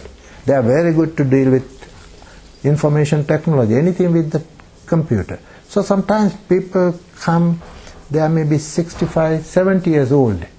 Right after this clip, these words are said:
but, uh, they have the talent to go with the computer. And then I tell, "Look, are you into computer?"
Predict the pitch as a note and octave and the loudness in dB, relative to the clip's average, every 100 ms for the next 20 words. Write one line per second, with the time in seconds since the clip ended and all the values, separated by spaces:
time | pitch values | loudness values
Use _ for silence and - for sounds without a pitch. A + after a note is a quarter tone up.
0 | - - - - - - - C#3 C#3+ - | -20 -20 -20 -20 -20 -20 -4 -2 -2 -2
1 | C#3 C#3+ C#3 C#3 C3+ - B2 B2 G3 G#3+ | -2 0 0 -2 -6 -12 -6 -2 0 0
2 | B3 A3+ A3 F3 F3+ A#3+ A#3+ A3 F3 F3+ | 0 -2 -2 -2 0 2 0 0 2 2
3 | F#3+ E3 E3+ - D#3+ E3 C4+ G#2 - - | 2 0 0 0 0 0 -2 -2 -10 -16
4 | - - - - - - - - D3 F3 | -20 -20 -20 -20 -20 -20 -20 -8 -2 0
5 | G3+ G3+ G3 A3 A#3 A3 E4+ E4 - - | 2 2 0 0 2 2 0 -4 -12 -16
6 | - E3 G#3 G#3 G3+ G#3 G#3+ G#3+ A#3 F3+ | -4 0 2 2 0 0 0 0 0 -2